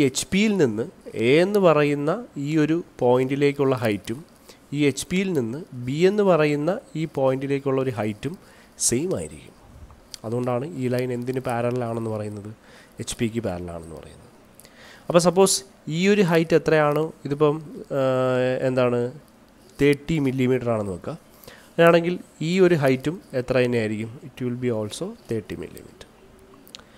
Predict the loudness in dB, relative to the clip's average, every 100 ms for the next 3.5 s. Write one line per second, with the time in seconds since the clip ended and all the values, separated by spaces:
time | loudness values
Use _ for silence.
0 | -20 -20 -14 -2 2 4 4 4 6 4
1 | 4 2 4 4 2 0 -4 -8 2 4
2 | 4 2 2 2 2 4 2 2 2 2
3 | 2 0 -2 -2 -2